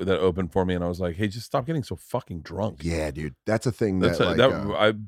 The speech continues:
Speaker 1: it ruins your career. Was just go, going and getting fucking wasted. By the way, I partied hard as fuck every club I ever went to.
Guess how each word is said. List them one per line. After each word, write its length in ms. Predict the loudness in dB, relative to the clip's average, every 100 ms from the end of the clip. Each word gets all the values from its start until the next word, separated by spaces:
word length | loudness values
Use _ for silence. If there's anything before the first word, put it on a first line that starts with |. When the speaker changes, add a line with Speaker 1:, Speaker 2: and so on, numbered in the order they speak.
| -6 -6
Speaker 1:
it 80 | -4
ruins 480 | 0 4 6 4
your 140 | 0 -2
career. 340 | 2 6 6
Was 120 | 4
just 180 | 0 0
go, 180 | 2 2
going 300 | 4 2 2
and 100 | 2
getting 240 | 0 -2 -2 -2
fucking 200 | 0 0
wasted. 340 | 0 -2 -8 -8 -6 2
By 80 |
the 80 | 6
way, 80 | 8
I 60 | 6
partied 340 | 4 2 4
hard 160 | 4 4
as 80 | -2
fuck 560 | -4 4 6 4 -2 _ _ _ 2
every 220 | 4 4
club 220 | 4 6
I 20 |
ever 140 | 4 4
went 240 | 2 2
to. 260 | 0 0